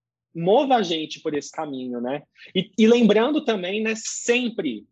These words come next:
que fazendo pergunta pra ver o que é congruente, né? Que também não é tudo que vai, mas, poxa vida, o que que é,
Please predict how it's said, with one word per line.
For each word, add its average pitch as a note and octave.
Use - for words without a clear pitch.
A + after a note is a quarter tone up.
que E3
fazendo A3
pergunta B3+
pra C#4
ver B3
o C#4
que -
é D#4+
congruente, C#4
né? G#3
Que -
também G3
não G3+
é A3+
tudo E4+
que C4
vai, F3+
mas, D#3+
poxa C4
vida, F3+
o D3
que G#3+
que C#4+
é, C4